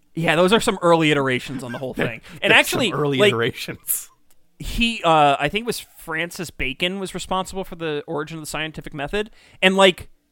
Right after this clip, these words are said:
Speaker 1: this dude was, like, on board and, like, was
Speaker 2: Yeah.
Speaker 1: proselytizing it in his works. So, like, he wasn't, like, anti-science. He was, like, actually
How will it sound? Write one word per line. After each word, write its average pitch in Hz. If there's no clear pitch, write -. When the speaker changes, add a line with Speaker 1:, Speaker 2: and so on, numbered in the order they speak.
Speaker 1:
this 285
dude 277
was, 175
like, 175
on 175
board 139
and, 165
like, 151
was 160
Speaker 2:
Yeah. 165
Speaker 1:
proselytizing 156
it 127
in 175
his 143
works. -
So, 226
like, 214
he 277
wasn't, 294
like, 208
anti-science. 165
He 196
was, 247
like, 220
actually 151